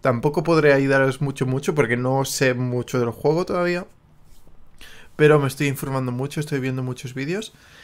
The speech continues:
Y, y, y creo que estaré bastante preparado para el día que salga. <laughs> Así que, si, si lo, lo sé, os lo responderé.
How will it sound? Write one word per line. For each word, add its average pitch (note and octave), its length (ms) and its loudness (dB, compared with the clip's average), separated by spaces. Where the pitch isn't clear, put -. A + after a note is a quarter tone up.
Y, A#2+ 840 -2
y, B2 120 -4
y A#2+ 200 -6
creo C3+ 180 -4
que C#3 60 0
estaré D3 260 0
bastante B2+ 360 -2
preparado C3+ 480 -2
para D3+ 140 -2
el D3 60 -2
día D3+ 120 -4
que D3+ 80 -10
salga. D3+ 420 -4
<laughs> - 120 -8
Así - 280 2
que, B2+ 300 0
si, - 200 0
si C3+ 180 0
lo, B2+ 300 4
lo C3 220 0
sé, D#3 220 2
os C#3+ 320 0
lo A#2+ 240 2
responderé. A#2+ 500 -8